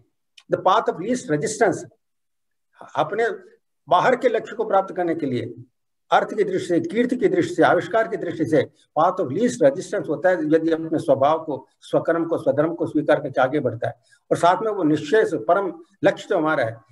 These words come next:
हमारे false and fictitious notion of separatedness, एक अलग जीव भाव, उसको खत्म करने के लिए सबसे सुगम ये रास्ता होता है, जब व्यक्ति अपने आप को सही ढंग से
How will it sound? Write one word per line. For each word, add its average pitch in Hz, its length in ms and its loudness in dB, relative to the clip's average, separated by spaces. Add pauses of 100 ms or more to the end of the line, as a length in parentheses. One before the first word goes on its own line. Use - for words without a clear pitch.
(180)
हमारे 180 240 4
false 180 400 0
and 220 100 -6
fictitious 180 540 -4
notion 180 280 2
of 175 100 2 (100)
separatedness, 151 600 0
एक 131 140 0
अलग 175 180 4
जीव 196 220 -4
भाव, 160 320 2 (160)
उसको 165 180 2
खत्म 214 340 0
करने 175 280 0
के 165 120 -4
लिए 202 300 4 (220)
सबसे 202 320 2
सुगम 220 280 0
ये 190 100 4
रास्ता 165 300 2
होता 139 240 2
है, 185 140 2 (200)
जब 151 80 -2
व्यक्ति 170 240 2
अपने 165 260 0
आप 165 180 0
को 165 60 -8
सही 156 200 -2
ढंग 147 160 -2
से 180 160 2